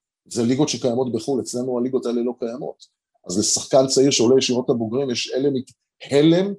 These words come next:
התאקלמות, הלם תרבות, לוקח לו זמן להתאקלם. בחו"ל יש להם דרג ביניים, ופה אין את זה.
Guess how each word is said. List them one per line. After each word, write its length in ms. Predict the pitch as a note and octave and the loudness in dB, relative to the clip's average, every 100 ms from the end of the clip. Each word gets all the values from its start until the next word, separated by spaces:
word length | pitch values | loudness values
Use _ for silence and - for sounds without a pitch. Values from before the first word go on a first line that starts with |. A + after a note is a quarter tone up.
| _ - | _ -12
התאקלמות, 840 | B2 - - C3 A#2+ E3 F3 - _ _ _ | -10 -10 -6 -2 0 0 -4 -8 _ _ _
הלם 380 | - B2+ D#3 D3+ | -8 -2 -2 -2
תרבות, 500 | - C#3+ C#3+ F#3 A#2 | -4 -4 -2 -4 -6
לוקח 300 | A2 C#3+ C#3 | -4 -4 -2
לו 80 | C#3+ | -4
זמן 260 | A2 C#3+ | -6 -6
להתאקלם. 480 | D#3 D3 D3 F#3 G2 - _ _ - | -8 -8 -8 -6 -8 -12 _ _ -4
בחו"ל 520 | B2 - A#3 C4+ E3+ - | -4 -2 -2 -2 -6 -6
יש 160 | D3 G3 | -4 0
להם 140 | F#3 | -2
דרג 340 | C#3 E3+ F#3 D#3 | 0 -2 -2 -4
ביניים, 320 | D#3+ F#3 D3+ _ _ _ _ _ _ _ _ _ - | -6 -8 -12 _ _ _ _ _ _ _ _ _ -10
ופה 360 | A2 A2+ A3+ G3+ | -8 0 0 2
אין 160 | A3+ | 0
את 60 | G3 | -2
זה. 140 | - | -6